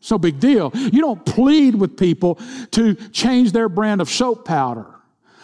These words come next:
But when we say, "I plead with you, I urge you, I implore you," it's a matter that is crucial. That's the word Paul's using here with Euodia and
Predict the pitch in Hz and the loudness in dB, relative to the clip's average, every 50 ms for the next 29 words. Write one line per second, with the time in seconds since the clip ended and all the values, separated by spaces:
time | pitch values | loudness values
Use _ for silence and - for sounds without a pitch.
0 | - - 196 202 208 233 240 262 330 302 220 - 269 254 240 226 226 - 247 294 | -6 -4 0 2 4 4 4 4 4 2 2 0 -2 -2 -2 -2 -2 -2 -2 0
1 | 302 285 277 - _ _ _ - - - 330 349 359 359 349 285 254 233 180 233 | 0 -2 -4 -6 _ _ _ -12 -4 -2 0 2 4 2 2 2 2 2 4 4
2 | 233 214 233 220 226 262 262 226 - - 269 294 320 349 359 349 302 208 208 247 | 2 2 2 0 0 -2 -2 -4 -6 -6 -4 -2 -2 0 -2 -2 -2 0 2 2
3 | 233 240 254 254 240 233 - - - 311 339 339 339 320 294 254 233 220 202 190 | 2 2 0 0 -2 -2 -4 -2 -2 -2 0 0 0 0 2 4 4 4 4 4
4 | 180 156 - 214 233 262 254 208 262 - - 269 233 214 226 269 269 302 302 302 | 2 0 -2 -6 -12 -10 -4 -2 -2 0 0 0 2 2 2 2 2 2 0 0
5 | 285 262 233 - - 226 214 - 214 226 220 180 - - - - - - 285 311 | 0 0 -2 -2 -6 -14 -8 -4 -2 0 0 0 -2 -4 -10 -8 -2 2 4 4
6 | 320 294 - - - 233 170 135 - - - - _ _ _ _ _ _ _ _ | 4 4 2 0 -4 -4 -4 -4 -10 -14 -18 -20 _ _ _ _ _ _ _ _
7 | _ _ _ _ _ _ _ _ _ _ _ _ _ _ _ - 151 - - 143 | _ _ _ _ _ _ _ _ _ _ _ _ _ _ _ -6 -6 -4 -2 -4
8 | 120 120 127 120 113 - 131 131 131 139 113 110 139 160 202 202 156 151 131 117 | -2 -2 -2 -4 -4 -4 -4 -2 -2 -2 -2 0 2 2 2 2 2 0 0 -2
9 | - - - - - - _ 165 160 147 147 139 - - - - _ 151 147 147 | -4 -8 -16 -20 -20 -8 _ 0 0 0 0 -2 -6 -16 -20 -8 _ 0 0 0
10 | 147 - - _ _ - - _ - 135 135 131 135 160 202 202 151 120 113 104 | -2 -6 -16 _ _ -20 -20 _ 0 0 2 2 2 2 2 2 2 0 0 -4
11 | 95 98 107 - _ - _ - 120 123 120 113 110 107 104 104 | -8 -12 -16 -20 _ -20 _ -6 -4 -2 -2 -2 -2 -4 -6 -10